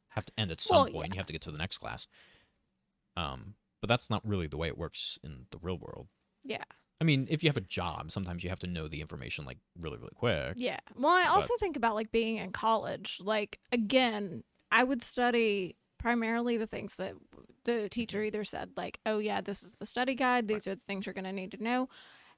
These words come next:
Speaker 2: Was that really how I learned? No.
Speaker 1: Mm-hmm.
Speaker 2: And again, that could just be me, my personal experience,
Speaker 1: I
Speaker 2: but
Speaker 1: didn't learn that way either.
Speaker 2: I learned better, like, having to research things and write
Speaker 1: Mm-hmm.
Speaker 2: papers and do things like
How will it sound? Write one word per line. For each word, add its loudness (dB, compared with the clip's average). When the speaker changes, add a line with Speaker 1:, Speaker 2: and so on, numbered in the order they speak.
Speaker 2:
Was 6
that 6
really 4
how 0
I 4
learned? -4
No. 0
Speaker 1:
Mm-hmm. -6
Speaker 2:
And -4
again, -6
that -6
could -8
just -10
be -6
me, -10
my -8
personal -8
experience, -2
Speaker 1:
I 2
Speaker 2:
but 4
Speaker 1:
didn't -6
learn -8
that -8
way -8
either. -12
Speaker 2:
I 8
learned 0
better, 2
like, -2
having 0
to -6
research -4
things 0
and 0
write 0
Speaker 1:
Mm-hmm. -6
Speaker 2:
papers 2
and -2
do -6
things -8
like -6